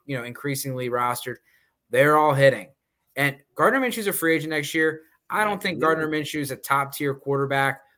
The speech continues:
Speaker 1: but I do think he's better than average. And I'm looking at average as far as, like, including some of the backups. But I think Gardner Minshew is going to, you know, he's going to be on a roster next year,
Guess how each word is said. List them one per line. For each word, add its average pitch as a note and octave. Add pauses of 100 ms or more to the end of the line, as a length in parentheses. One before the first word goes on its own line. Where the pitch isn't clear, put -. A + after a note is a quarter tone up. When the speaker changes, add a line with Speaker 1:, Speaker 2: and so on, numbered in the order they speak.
(220)
Speaker 1:
but C3 (100)
I C#3+
do D#3
think E3
he's D3+
better C3+
than C3
average. A#2+ (380)
And C#3
I'm D3
looking D#3
at C#3
average B2+
as A#2+
far A2+
as, A2
like, B2
including C3
some B2
of D3
the C#3
backups. A2 (720)
But C3
I C#3+
think D3
Gardner C#3
Minshew C3 (280)
is B2
going C#3
to, D3 (140)
you C#3+
know, A#2+
he's C#3
going F#3
to G3
be D#3+
on D3+
a C#3+
roster B2
next A#2+
year, A#2